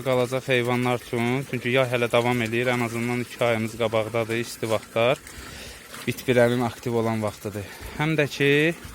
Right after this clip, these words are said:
tükləri açılır, çirki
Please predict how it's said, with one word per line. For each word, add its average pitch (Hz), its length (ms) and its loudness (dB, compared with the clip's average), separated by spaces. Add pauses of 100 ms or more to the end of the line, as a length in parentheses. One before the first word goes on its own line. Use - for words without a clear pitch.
(800)
tükləri 143 420 6
açılır, 127 640 2
çirki - 320 -4